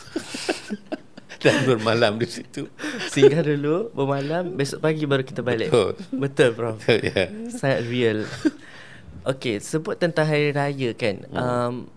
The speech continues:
Speaker 2: waktu hari raya tu sebenarnya saya ada terdengar sedikit perbualan lah
Speaker 1: Okey.
Speaker 2: antara ahli keluarga saya.
Speaker 1: Okey.
Speaker 2: Uh, which is berkenaan padu.
Speaker 1: Ya.
Speaker 2: Okey, itu sebenar-, sejujurnya itu adalah pertama kali saya dengar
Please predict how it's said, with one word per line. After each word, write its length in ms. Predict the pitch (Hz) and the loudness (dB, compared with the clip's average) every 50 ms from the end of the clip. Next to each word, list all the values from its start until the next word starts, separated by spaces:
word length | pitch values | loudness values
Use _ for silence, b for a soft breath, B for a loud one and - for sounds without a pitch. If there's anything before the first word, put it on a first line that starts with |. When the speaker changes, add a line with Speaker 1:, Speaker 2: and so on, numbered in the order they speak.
| - - - - | -20 -12 -2 2
Speaker 2:
waktu 240 | 131 127 - - 170 | 2 4 4 4 4
hari 180 | 165 160 156 147 | 4 4 4 4
raya 240 | 151 151 151 147 143 143 135 | 4 4 4 4 4 2 0
tu 160 | - - 117 | 0 -2 -2
sebenarnya 400 | 123 - - 135 131 139 151 151 | -2 -2 -2 -2 0 0 0 0
saya 160 | - 139 120 | 0 -2 0
ada 80 | 117 131 | -2 -4
terdengar 720 | 135 - 139 123 127 123 127 127 120 120 120 117 120 - - - | -4 -4 -4 -4 -2 -2 -2 -2 -2 0 0 -2 -2 -4 -4 -4
sedikit 480 | - 143 135 131 - - - - - - - - - | -4 -4 -4 -4 -8 -8 -10 -10 -10 -12 -18 -20 -10
perbualan 640 | - - 127 120 127 127 131 127 127 127 127 127 131 | -6 -4 0 4 6 6 6 6 4 4 2 2 4
lah 240 | 143 143 135 135 - B B B B | 2 2 2 0 -4 B B B B
Speaker 1:
Okey. 220 | - - - - | -4 -4 -2 -4
Speaker 2:
antara 480 | 131 123 - 117 117 117 117 117 113 - | -4 -2 0 0 0 2 0 0 0 0
ahli 560 | 117 120 120 120 117 113 113 113 113 113 107 - | -2 -4 -4 -6 -8 -8 -8 -8 -8 -10 -10 -8
keluarga 400 | - - 123 120 120 117 120 117 | -4 -2 -2 -2 -2 -2 -4 -6
saya. 400 | 113 - 120 113 110 107 101 107 110 - - - | -4 -4 -4 -2 -2 -2 -4 -6 -6 -10 -14 -8
Speaker 1:
Okey. 320 | - 87 80 76 76 - - - - - - - | -4 -4 -4 -4 -6 -10 -14 -18 -20 -12 -4 0
Speaker 2:
Uh, 160 | 139 143 143 139 | 0 2 2 2
which 240 | 147 143 139 - | 0 0 0 -2
is 80 | 165 160 - | -2 -2 -4
berkenaan 840 | - 143 135 147 135 135 135 - - 139 139 135 135 131 131 131 131 - - - - | -6 -6 -4 -2 0 0 0 2 2 2 4 4 4 2 0 -4 -8 -12 -6 0 4
padu. 600 | 143 139 139 135 123 127 123 120 131 185 226 226 - - - | 4 4 4 4 0 -6 -6 -6 -6 -8 -12 -14 -18 -16 -12
Speaker 1:
Ya. 240 | - 90 80 76 - | -8 -8 -6 -4 -4
Speaker 2:
Okey, 240 | 135 131 127 120 | -2 -2 -2 -2
itu 160 | - - 185 180 | 0 0 -2 -2
sebenar-, 320 | - 156 147 - 135 - | -2 -4 -4 -4 -6 -6
sejujurnya 720 | - - 151 143 143 147 143 139 160 165 165 147 127 101 | -4 -2 0 0 0 0 0 0 2 2 2 2 2 0
itu 160 | 131 - - 127 | 2 2 2 2
adalah 160 | 143 143 - | 2 0 -2
pertama 320 | - - 139 135 135 135 | -2 0 0 0 0 -2
kali 240 | - 139 135 135 135 | 0 0 0 0 -2
saya 180 | 135 135 131 123 | -2 -2 -2 -2
dengar 500 | 127 120 123 127 120 117 117 110 - | -2 -2 -2 0 0 0 0 -2 -4